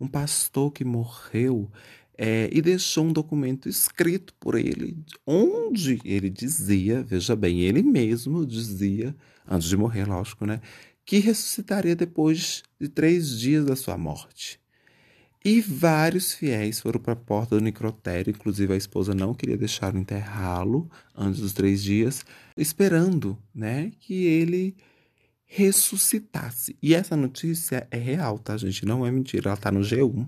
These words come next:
pode ir lá ver. E é uma notícia, é o tipo de notícia que tem muita brecha pra piada,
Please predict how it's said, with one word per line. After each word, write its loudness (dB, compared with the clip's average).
pode -4
ir 0
lá -2
ver. -2
E 4
é 4
uma 6
notícia, 2
é 4
o 0
tipo -6
de -2
notícia 0
que -10
tem -2
muita 2
brecha 0
pra -4
piada, 0